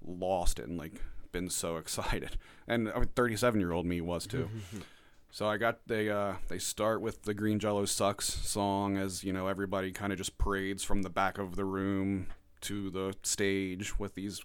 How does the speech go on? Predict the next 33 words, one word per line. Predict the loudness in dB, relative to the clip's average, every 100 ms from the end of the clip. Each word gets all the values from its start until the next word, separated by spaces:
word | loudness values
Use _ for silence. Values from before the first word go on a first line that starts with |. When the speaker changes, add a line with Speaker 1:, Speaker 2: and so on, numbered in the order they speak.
| -16
Speaker 1:
crazy | -8 -4 -2 -4
heads | -2 -2 -2
on. | -2 -4 -8 -20 -20 -20 -20 -20 _ -10
Uh, | -6 -4 -4
and | -6 -6
then | -6
on | -6 -6 -6
stage | -4 -2 -2 0
we | 0
go | 2 4 4 0 -4
and | -6 -4
jumping | -4 -4 -4
around | -2 2 2 4 2
and | -2 -8 -16 -14 -6
moshing | -4 -2 -2
on | -2 -2
stage, | -4 -4 -4 -6 -8
and | -10 -10
then | -10 -10 -12 -8
Three | -6
Little | -4 0
Pigs | 2 2 0
starts. | -4 -2 -2 -2 -6 -6 -8 -10 -12 -14 -8
And, | -4 -4
uh, | -4 -6 -8 -10
to | -6
be | 0
on | 0 0
stage | 0 0 0 -2
during | -2 -2 0
Three | 0 0
Little | 4
Pig, | 8 8 8 -2 -6